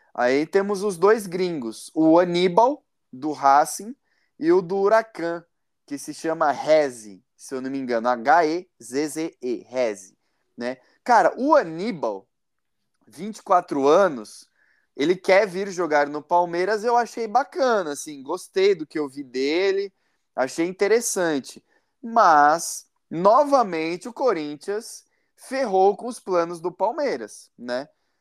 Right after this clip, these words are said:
Porque, pra quem não tá fazendo a ligação, o que que aconteceu? Vamos lá, posso fa-, contar rapidamente a historinha? Corinthians, Zenit, Palmeiras e Racing, Couto? Posso contar?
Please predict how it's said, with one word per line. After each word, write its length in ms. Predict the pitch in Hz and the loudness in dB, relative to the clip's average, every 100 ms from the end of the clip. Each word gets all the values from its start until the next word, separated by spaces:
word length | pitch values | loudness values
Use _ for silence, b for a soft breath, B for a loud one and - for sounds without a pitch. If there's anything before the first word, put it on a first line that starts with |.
| _ _ - | _ _ -6
Porque, 300 | 285 233 190 | -2 0 2
pra 180 | 196 | 2
quem 220 | 190 277 320 | 0 -6 -2
não 160 | 269 | 0
tá 180 | 214 196 | 2 2
fazendo 580 | - 170 143 156 160 147 | 2 0 0 -6 -6 -6
a 40 | |
ligação, 760 | 143 135 127 - - 180 196 113 | -6 -4 -6 -6 -8 -6 -6 -8
o 60 | _ _ _ _ _ _ - | _ _ _ _ _ _ -18
que 100 | 262 | -10
que 80 | 359 | -8
aconteceu? 840 | - 233 220 202 - 151 104 98 _ | -6 -2 2 2 0 -2 -2 -8 _
Vamos 300 | 127 175 214 | -4 0 4
lá, 140 | 139 117 | 4 4
posso 300 | 202 233 - | 2 2 -2
fa-, 200 | 180 - | -4 -2
contar 480 | 165 156 170 156 139 | -4 2 4 4 2
rapidamente 760 | 220 - 175 160 165 160 151 | 0 -2 -2 -4 -2 -10 -8
a 60 | 143 | -8
historinha? 640 | - 143 139 185 160 110 _ _ _ | -6 -2 -2 -4 -10 -14 _ _ _
Corinthians, 680 | - 170 180 254 - 208 - 139 | -2 0 0 -2 -4 -6 -6 -16
Zenit, 720 | 127 147 185 220 214 - 185 | -8 0 2 2 -2 -12 -4
Palmeiras 580 | 180 160 156 170 151 131 | 2 2 2 -2 -2 -4
e 60 | |
Racing, 500 | 123 185 151 - 123 | 0 2 2 -2 -14
Couto? 280 | 120 110 _ | -12 -14 _
Posso 260 | 180 185 - | 2 2 4
contar? 480 | 254 - 180 131 | 2 4 4 4